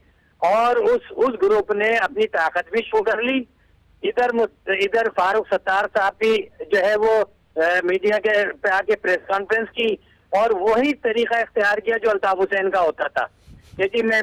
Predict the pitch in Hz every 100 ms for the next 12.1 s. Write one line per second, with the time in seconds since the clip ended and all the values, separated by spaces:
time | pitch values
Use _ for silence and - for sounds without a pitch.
0 | 208 180 175 196 196 175 180 - 208 208
1 | 202 196 - 175 175 208 196 196 190 196
2 | 196 190 190 190 165 _ - _ 165 175
3 | 190 175 202 196 190 190 208 202 202 202
4 | 196 - _ 147 214 233 202 202 196 202
5 | 214 202 170 160 180 202 202 190 190 202
6 | 220 202 196 220 240 - _ _ - 175
7 | 175 170 170 190 190 196 202 180 185 185
8 | 185 190 190 185 165 170 170 175 170 170
9 | 170 170 151 151 165 131 110 113 - _
10 | _ _ _ - 254 - 185 233 277 -
11 | 208 214 208 220 247 - 370 294 294 247